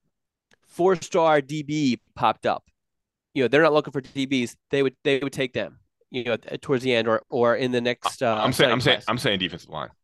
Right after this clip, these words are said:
Speaker 1: Yeah. So I'm just trying to say that they are not looking to fill that, that void. They don't s-,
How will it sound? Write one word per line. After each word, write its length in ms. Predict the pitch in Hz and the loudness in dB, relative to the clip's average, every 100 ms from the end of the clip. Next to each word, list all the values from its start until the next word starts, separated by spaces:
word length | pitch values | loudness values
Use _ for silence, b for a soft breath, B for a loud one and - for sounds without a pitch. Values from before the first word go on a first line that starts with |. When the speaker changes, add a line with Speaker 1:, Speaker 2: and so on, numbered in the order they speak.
| _ - | _ -2
Speaker 1:
Yeah. 320 | 202 185 160 | 4 6 4
So 160 | 143 170 | 2 2
I'm 60 | |
just 120 | 170 | 2
trying 140 | 196 175 | 4 2
to 80 | - | 4
say 260 | 175 156 | 6 6
that 340 | 147 147 139 - _ _ 127 | 6 4 4 0 _ _ -2
they 160 | 170 | 4
are 100 | 190 | 4
not 400 | 180 170 156 151 - _ _ | 4 2 0 -4 -8 _ _
looking 380 | 139 156 160 156 | -6 -4 -4 -6
to 200 | - 143 | -8 -12
fill 300 | 123 - 151 131 | -12 -2 0 4
that, 240 | 123 120 _ _ _ - | 2 0 _ _ _ -2
that 260 | 131 131 | 4 4
void. 400 | 127 120 80 - _ - | 2 -4 -6 -10 _ -2
They 100 | 135 | 2
don't 220 | 143 139 - | 4 2 -4
s-, 120 | - | -20